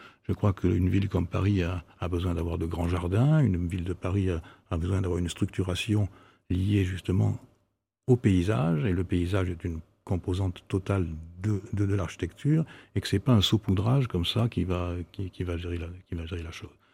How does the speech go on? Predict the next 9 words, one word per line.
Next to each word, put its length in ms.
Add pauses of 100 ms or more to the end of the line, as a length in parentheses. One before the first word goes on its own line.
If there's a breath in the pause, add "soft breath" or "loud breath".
(240 soft breath)
Ce 100
que 120
je 100
crois 200
aussi, 300
par 240
contre, 400
c'est 200
que 260